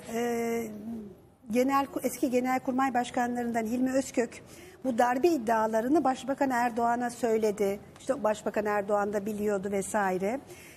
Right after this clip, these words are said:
E, Aytaç Yalman da darbe planlarını bana Özkök gösterdi gibi bir, böyle bir, e, ş-, söylem var diyeyim. E, Utku Çakırözer,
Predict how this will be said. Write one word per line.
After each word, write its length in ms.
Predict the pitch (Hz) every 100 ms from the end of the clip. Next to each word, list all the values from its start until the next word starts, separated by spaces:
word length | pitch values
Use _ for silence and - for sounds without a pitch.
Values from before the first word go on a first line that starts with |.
| -
E, 220 | 214 214
Aytaç 480 | 240 233 247 262 254
Yalman 400 | 240 226 240 240
da 120 | 226
darbe 280 | 214 220 220
planlarını 580 | 247 220 214 220 214 214
bana 220 | 214 214
Özkök 400 | 226 - 220 196
gösterdi 540 | 208 185 - 190 185 196
gibi 280 | 208 214 - -
bir, 300 | 220 202 202
böyle 300 | 214 214 214
bir, 220 | 226 214 - - - - _ _
e, 840 | 220 214 202 202 202 196 196 196 214
ş-, 160 | - - 180 - - - _ _ _
söylem 540 | - 247 247 262 262 202
var 260 | 165 165
diyeyim. 260 | 175 247 415 392 - - -
E, 680 | 233 240 240 233 226 226 220 -
Utku 500 | 285 - - 349 339
Çakırözer, 800 | - 302 302 370 294 214 196 180